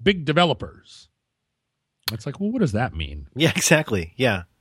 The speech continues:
Speaker 1: Do, who are they? And, but, you know, but that's not,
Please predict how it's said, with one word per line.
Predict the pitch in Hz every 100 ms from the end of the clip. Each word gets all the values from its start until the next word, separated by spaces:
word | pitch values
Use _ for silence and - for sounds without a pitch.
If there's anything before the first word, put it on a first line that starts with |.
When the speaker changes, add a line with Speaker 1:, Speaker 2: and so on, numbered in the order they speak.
| _ -
Speaker 1:
Do, | 139 151
who | 208 233
are | 165
they? | 131 135 104 98 98
And, | 113 110 -
but, | 110 139 -
you | 185
know, | 117
but | 139
that's | 180 175 -
not, | 147 127